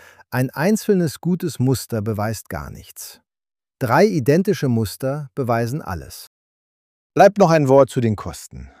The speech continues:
Ein Katalogmuster kostet wenig. Ein komplettes P P S auf Serienwerkzeugen schnell mehrere tausend Dollar.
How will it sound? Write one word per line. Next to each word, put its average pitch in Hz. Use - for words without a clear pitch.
Ein 117
Katalogmuster 175
kostet 113
wenig. 87
Ein 113
komplettes 131
P 135
P 123
S 170
auf 110
Serienwerkzeugen 110
schnell 135
mehrere 113
tausend 92
Dollar. -